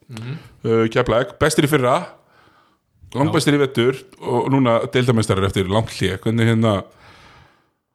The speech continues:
Speaker 2: hvernig, hvernig finnst þér þetta svona að hafa spilast í vetur fyrir þína menn?
Speaker 1: Bara svona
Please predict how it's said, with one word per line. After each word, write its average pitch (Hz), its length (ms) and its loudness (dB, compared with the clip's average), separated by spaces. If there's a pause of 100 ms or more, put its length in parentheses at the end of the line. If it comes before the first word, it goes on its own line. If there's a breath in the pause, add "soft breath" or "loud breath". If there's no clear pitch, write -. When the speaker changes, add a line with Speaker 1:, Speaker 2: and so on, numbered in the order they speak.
(320)
Speaker 2:
hvernig, 110 520 -2
hvernig 113 220 0
finnst 123 140 0
þér 110 100 0
þetta 107 140 0
svona 110 160 2
að 117 40 2
hafa 107 540 -2
spilast 127 380 0
í 113 80 4
vetur 117 260 0
fyrir 107 240 -2
þína 113 240 0
menn? 107 140 0 (840)
Speaker 1:
Bara 98 340 -4 (420)
svona 135 300 -2